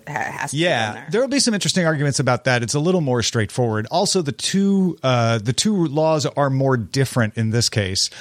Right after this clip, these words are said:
Speaker 2: Florida requires a thorough rationale for each removal or ban. That's a much more burdensome provision.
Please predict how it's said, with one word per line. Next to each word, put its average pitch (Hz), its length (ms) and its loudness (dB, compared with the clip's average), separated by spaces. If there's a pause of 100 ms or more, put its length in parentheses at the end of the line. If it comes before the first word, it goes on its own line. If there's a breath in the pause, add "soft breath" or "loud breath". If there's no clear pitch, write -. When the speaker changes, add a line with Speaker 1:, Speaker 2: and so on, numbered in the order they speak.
(240 loud breath)
Speaker 2:
Florida 165 560 2
requires 135 600 0
a 123 100 0
thorough 175 720 0
rationale 123 760 0 (360 loud breath)
for 120 160 -2
each 135 260 0
removal 127 420 2
or 113 220 2
ban. 92 320 -2
That's 120 160 -2
a 170 60 2
much 165 160 0
more 139 140 0
burdensome 123 720 0
provision. 95 680 -6